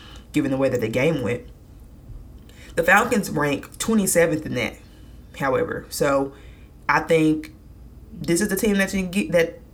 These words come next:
you can get points on, at least through week two. And they played some tough components, so just wanna be pay-, uh, fair. <laughs> Like, they played,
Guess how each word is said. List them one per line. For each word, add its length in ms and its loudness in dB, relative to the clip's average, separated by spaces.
you 120 -6
can 120 0
get 180 0
points 280 0
on, 300 -2
at 80 0
least 280 0
through 160 0
week 200 -2
two. 340 -2
And 160 2
they 120 4
played 200 2
some 120 0
tough 180 0
components, 500 0
so 180 -2
just 220 -8
wanna 140 2
be 100 0
pay-, 300 0
uh, 60 -2
fair. 440 0
<laughs> 40 -8
Like, 120 -4
they 120 -2
played, 480 0